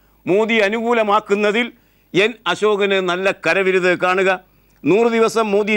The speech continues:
ശക്തൻ." കാണുക നൂറ് ദിവസത്തിൻ്റെ സവിശേഷതകൾ. കഴിഞ്ഞ നൂറ് ദിവസത്തെ മോദി സർക്കാരിൻ്റെ നേട്ടം പദ്ധതികളെക്കാളേറെ ഭരണ സംവിധാനത്തിനുണ്ടാക്കിയ അച്ചടക്കമാണ്.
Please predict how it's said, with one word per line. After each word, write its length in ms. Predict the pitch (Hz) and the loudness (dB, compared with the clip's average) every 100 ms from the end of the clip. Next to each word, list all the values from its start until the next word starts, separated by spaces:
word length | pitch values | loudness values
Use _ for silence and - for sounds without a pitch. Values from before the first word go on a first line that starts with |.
| - | 0
ശക്തൻ." 300 | 190 - 151 - _ _ _ - | -2 -2 -6 -6 _ _ _ -4
കാണുക 280 | 165 190 196 185 185 | 0 2 2 2 0
നൂറ് 140 | 190 | 0
ദിവസത്തിൻ്റെ 360 | 190 175 180 175 165 | 0 0 -2 -2 -2
സവിശേഷതകൾ. 560 | 170 190 156 165 165 160 _ _ _ _ - | -4 -4 -2 -2 -4 -6 _ _ _ _ -2
കഴിഞ്ഞ 280 | 190 233 220 | 0 0 0
നൂറ് 160 | 214 233 | 2 2
ദിവസത്തെ 320 | 220 220 - 202 190 | 0 0 0 0 0
മോദി 200 | 208 233 | -2 0
സർക്കാരിൻ്റെ 420 | 208 185 196 190 170 | -2 0 -2 0 -2
നേട്ടം 280 | 196 - 202 170 | -2 -2 -4 -2
പദ്ധതികളെക്കാളേറെ 920 | 180 185 208 196 190 156 180 180 175 127 _ _ _ - | -4 -2 0 2 0 0 0 2 0 -4 _ _ _ -4
ഭരണ 220 | 143 185 202 | -2 -2 -2
സംവിധാനത്തിനുണ്ടാക്കിയ 880 | 190 185 185 175 175 170 170 170 160 | -2 0 0 -2 -2 0 0 0 -2
അച്ചടക്കമാണ്. 520 | 160 160 151 147 127 | -2 -4 -2 -4 -4